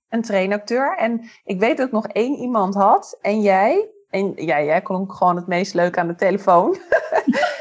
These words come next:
En, eh, toen hadden we een klus in Amersfoort voor een kinderdagverblijf. En ik weet nog dat we elkaar na een half uur daarvoor of zo hadden afgesproken. En dat we elkaar de eerste keer ontmoetten.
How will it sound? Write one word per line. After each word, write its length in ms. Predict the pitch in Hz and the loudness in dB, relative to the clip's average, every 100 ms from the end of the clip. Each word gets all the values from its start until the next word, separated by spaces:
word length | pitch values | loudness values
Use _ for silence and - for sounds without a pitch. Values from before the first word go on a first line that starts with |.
| - | -12
En, 300 | - 233 233 | -2 0 2
eh, 500 | 220 208 208 202 214 | 2 2 2 2 0
toen 200 | - 226 | -2 -2
hadden 220 | 214 214 202 | 2 2 0
we 60 | |
een 80 | 208 | -4
klus 300 | 208 269 285 | -2 -4 -2
in 200 | 214 - | -6 -4
Amersfoort 600 | 180 233 302 - 349 202 | -4 -4 -6 -4 -4 -4
voor 140 | - 190 | -6 -8
een 80 | |
kinderdagverblijf. 840 | 190 196 185 196 - 285 220 165 175 | -6 -6 -4 -6 -6 -4 -2 -2 -4
En 120 | 160 | -12
ik 80 | 175 | -12
weet 180 | 185 196 | -6 -4
nog 160 | 196 - | -4 -6
dat 160 | 185 | -10
we 60 | 185 | -4
elkaar 520 | 180 180 190 185 196 _ | -4 -2 -2 -2 -4 _
na 120 | - | -16
een 60 | 170 | -10
half 300 | 175 208 214 | 0 0 2
uur 280 | 220 208 196 | -2 -4 -4
daarvoor 460 | 208 208 233 254 - | -6 -4 -2 -2 -2
of 100 | 247 | -4
zo 200 | 240 240 | -2 0
hadden 180 | 226 - | 0 0
afgesproken. 680 | 247 - - 240 240 285 403 - _ _ _ _ | -2 -8 -6 -4 -2 -4 -8 -10 _ _ _ _
En 60 | 196 | -8
dat 160 | 196 | -8
we 60 | 202 | -8
elkaar 280 | 196 190 196 | -8 -6 -6
de 80 | |
eerste 280 | 190 202 202 | -6 -8 -10
keer 180 | _ 190 | _ -10
ontmoetten. 480 | 190 196 226 196 185 | -8 -8 -10 -12 -14